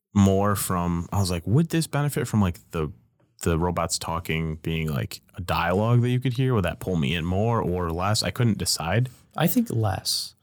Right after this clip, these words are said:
Speaker 1: Yeah.
Speaker 2: Because it, then to me, I would have, the, <laughs> again, I, I get, uh, pulled out of games really easily.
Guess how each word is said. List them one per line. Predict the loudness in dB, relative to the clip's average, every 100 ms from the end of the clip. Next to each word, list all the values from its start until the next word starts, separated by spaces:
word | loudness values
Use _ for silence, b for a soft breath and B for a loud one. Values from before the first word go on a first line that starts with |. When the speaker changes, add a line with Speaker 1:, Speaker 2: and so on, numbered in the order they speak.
| _ 0
Speaker 1:
Yeah. | 2 2 -2 -4
Speaker 2:
Because | 0 2 0 0
it, | -4 -6 -8 _
then | 0 2 4 4
to | 6
me, | 4 4 4 0
I | 0 0
would | 2
have, | 0 2
the, | 0 -2 -4 -2
<laughs> | 0
again, | 0 2 0
I, | 0 -6 -16 -8
I | -4 -4 -6 _ _ _ _ _ _ _ _ 2
get, | 2 2 -2 _ _
uh, | 0 0 0 -4 -4
pulled | -2 0
out | 0 0
of | 0
games | 2 2 0 -2
really | 0 0
easily. | 0 2 0